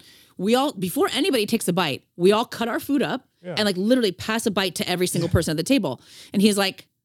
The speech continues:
Speaker 1: "That's not something that, you know, my family does." I'm like, "I wouldn't, I don't know how to
Speaker 2: That's
Speaker 1: eat.
Speaker 2: scary.
Speaker 1: I
Speaker 2: That's
Speaker 1: don't, <laughs> I
Speaker 2: weird
Speaker 1: don't know
Speaker 2: to
Speaker 1: how to
Speaker 2: me.
Speaker 1: eat if I don't."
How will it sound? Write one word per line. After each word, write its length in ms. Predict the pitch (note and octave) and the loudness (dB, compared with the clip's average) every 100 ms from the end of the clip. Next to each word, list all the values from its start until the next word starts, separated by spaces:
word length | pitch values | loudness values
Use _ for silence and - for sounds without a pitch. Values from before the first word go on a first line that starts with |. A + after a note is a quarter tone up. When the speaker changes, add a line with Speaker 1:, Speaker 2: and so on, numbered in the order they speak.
| _ | _
Speaker 1:
"That's 260 | G3 C4+ - | -4 -4 -2
not 200 | G#4+ - | -4 -2
something 440 | F4 C#4 B3 A3+ | 2 2 2 2
that, 240 | G3 F3+ - F3 _ _ _ | 0 -4 -8 -20 _ _ _
you 120 | - F3 | -8 -4
know, 180 | B2+ | -2
my 280 | A#2 E3 E3 | -2 -2 0
family 360 | F3 F3 D#3 D3 | 0 -2 -2 0
does." 320 | F3 E3 B2 | 0 -2 -2
I'm 120 | E3 | -4
like, 280 | D#3+ D#3+ - _ - | -2 -4 -6 _ -4
"I 140 | D#3 | -2
wouldn't, 340 | G3 A#3 A#3+ - | 2 2 0 -2
I 100 | - F#3+ | -2 -2
don't 140 | A3+ | 0
know 80 | G#3+ | -2
how 160 | F#3+ F3+ | -2 -2
to 100 | D3 | -2
Speaker 2:
That's 160 | - A3 | 0 2
Speaker 1:
eat. 100 | C3+ | 2
Speaker 2:
scary. 420 | - - - A#2+ | -2 -4 -2 -2
Speaker 1:
I 40 | - | 2
Speaker 2:
That's 200 | C3 B3 | 2 2
Speaker 1:
don't, 160 | C4 | 0
<laughs> 20 | A#2+ | 0
I 20 | |
Speaker 2:
weird 260 | C3+ G#3 - | 2 4 6
Speaker 1:
don't 80 | A4 | 4
know 60 | |
Speaker 2:
to 80 | - | 2
Speaker 1:
how 60 | - | 0
to 60 | |
Speaker 2:
me. 160 | - - | 2 2
Speaker 1:
eat 60 | G#4 | 2
if 100 | E4+ | 0
I 60 | D#4 | -2
don't." 160 | D#4 | -4